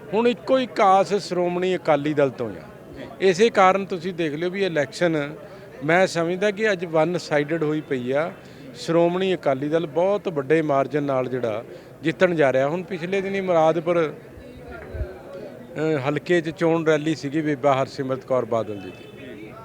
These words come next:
ਉੱਥੇ ਬੀਬੀਆਂ ਮਿਲੀਆਂ ਗਰੀਬ। ਤੁਸੀਂ ਦੇਖੋ ਵੀ ਉਹ ਇਹਨਾਂ ਦੇ ਕਾਰਡ ਲੈ ਕੇ ਆਈਆਂ। ਜਦੋਂ ਸਰਕਾਰ ਬਣੀ ਇਹਨਾਂ ਨੇ ਕਿਹਾ ਵੀ ਦੋ ਫਰਵਰੀ ਨੂੰ ਸਰਕਾਰ ਬਣਨੀ ਆ, ਤਿੰਨ ਫਰਵਰੀ ਨੂੰ ਤੁਹਾਡੇ ਖਾਤਿਆਂ 'ਚ ਹਜ਼ਾਰ ਹਜ਼ਾਰ ਰੁਪਈਆ ਆ ਜਾਣਾ। ਅੱਜ ਪੰਤਾਲੀ ਮਹੀਨੇ ਹੋ ਗਏ,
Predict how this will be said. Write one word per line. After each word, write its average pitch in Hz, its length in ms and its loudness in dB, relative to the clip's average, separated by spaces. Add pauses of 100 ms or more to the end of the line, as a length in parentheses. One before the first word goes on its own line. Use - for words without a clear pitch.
(460)
ਉੱਥੇ 202 260 2
ਬੀਬੀਆਂ 190 420 0
ਮਿਲੀਆਂ 156 380 2
ਗਰੀਬ। 127 300 2 (1300)
ਤੁਸੀਂ 190 200 -2
ਦੇਖੋ 226 320 4
ਵੀ 254 140 0
ਉਹ 254 260 4
ਇਹਨਾਂ 247 220 0
ਦੇ 254 120 0
ਕਾਰਡ 214 360 8
ਲੈ 226 180 10
ਕੇ 226 180 6
ਆਈਆਂ। 139 340 2 (1120)
ਜਦੋਂ 185 200 4
ਸਰਕਾਰ 202 480 4
ਬਣੀ 214 260 -2
ਇਹਨਾਂ 220 180 -2
ਨੇ 226 100 -2
ਕਿਹਾ 196 280 4
ਵੀ 214 200 -2 (520)
ਦੋ 190 200 6
ਫਰਵਰੀ 196 420 2
ਨੂੰ 202 120 0
ਸਰਕਾਰ 165 400 6
ਬਣਨੀ 175 340 2
ਆ, 214 60 4
ਤਿੰਨ 196 300 0
ਫਰਵਰੀ 180 380 2
ਨੂੰ 190 140 -2
ਤੁਹਾਡੇ 175 260 0
ਖਾਤਿਆਂ 160 440 -2
'ਚ 170 80 -2
ਹਜ਼ਾਰ 151 360 2
ਹਜ਼ਾਰ 147 220 2
ਰੁਪਈਆ 139 320 -2
ਆ 117 60 0
ਜਾਣਾ। 104 260 -8 (1080)
ਅੱਜ 190 120 4
ਪੰਤਾਲੀ 202 580 4
ਮਹੀਨੇ 190 460 2
ਹੋ 156 120 6
ਗਏ, 123 200 -2